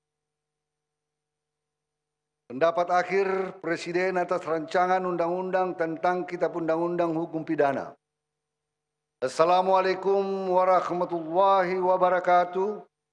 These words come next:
Salam sejahtera bagi kita semua. Shalom, Om Swastiastu, Namo Buddhaya, salam kebajikan. Saudara pimpinan dan anggota Dewan Perwakilan Rakyat Republik Indonesia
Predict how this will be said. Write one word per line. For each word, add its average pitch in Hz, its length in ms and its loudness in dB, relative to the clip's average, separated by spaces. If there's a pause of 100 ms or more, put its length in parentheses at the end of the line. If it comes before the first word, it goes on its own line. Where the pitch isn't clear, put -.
(600)
Salam 156 240 4
sejahtera 185 560 2
bagi 185 240 0
kita 180 240 -4
semua. 185 480 0
Shalom, 185 480 0
Om 185 240 -2
Swastiastu, 180 1120 -2 (560)
Namo 170 320 4
Buddhaya, 165 480 4
salam 156 480 4
kebajikan. 139 720 -2 (1120)
Saudara 175 240 4
pimpinan 190 480 0
dan 185 160 2
anggota 190 320 2
Dewan 185 240 4
Perwakilan 180 480 0
Rakyat 180 400 0
Republik 170 480 -4
Indonesia 175 720 0